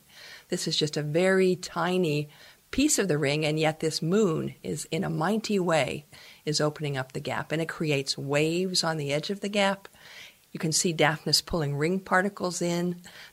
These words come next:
There's a ridge around what looks like the equator of Daphnis, even craters on one end of the moon. So clearly, some of the bigger ring particles must come in and collide with Daphnis every once in a while.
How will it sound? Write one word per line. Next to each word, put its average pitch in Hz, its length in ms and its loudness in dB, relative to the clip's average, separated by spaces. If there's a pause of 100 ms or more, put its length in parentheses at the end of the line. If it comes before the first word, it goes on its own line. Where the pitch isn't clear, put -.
There's 143 240 0
a 135 60 -2
ridge 160 460 2
around 156 420 2
what - 100 -2
looks 156 260 -2
like 147 180 0
the 139 80 -4
equator 185 500 0
of 180 140 -2
Daphnis, 160 640 -2
even 269 340 0
craters - 920 0 (420)
on 160 240 -2
one 170 240 2
end 165 180 -2
of 147 140 0
the 135 80 -2
moon. 151 320 -2
So 135 180 0
clearly, 185 800 0 (300)
some 185 240 -2
of 165 80 0
the 156 80 0
bigger 165 320 0
ring 165 180 0
particles 151 500 -4
must 147 240 -4
come 156 220 -2
in 220 220 0
and 151 160 -2 (280)
collide 160 440 2
with 160 180 -2
Daphnis 147 560 -4
every 139 180 -6
once 123 320 -8
in - 60 -10
a - 20 -10
while. - 280 -14